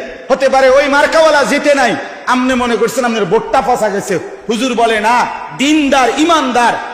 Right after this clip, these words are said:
আল্লাহ ভীরুকে যদি আপনি এই রায়টা দিছেন, হতে পারে আপনার ভোট পড়ছে, কিন্তু আপনার ঈমান ঠিক হয়ে গেছে,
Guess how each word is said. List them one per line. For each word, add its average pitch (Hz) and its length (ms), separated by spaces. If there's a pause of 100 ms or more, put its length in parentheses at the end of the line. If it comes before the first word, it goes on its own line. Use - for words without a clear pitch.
আল্লাহ 302 360
ভীরুকে 370 420
যদি 262 220
আপনি 233 280
এই 233 260
রায়টা 220 400
দিছেন, 220 420 (260)
হতে 294 240
পারে 285 220
আপনার 254 300
ভোট 330 320 (140)
পড়ছে, 277 420 (160)
কিন্তু 220 160
আপনার 208 240 (120)
ঈমান 302 360
ঠিক - 240
হয়ে 180 220
গেছে, 151 240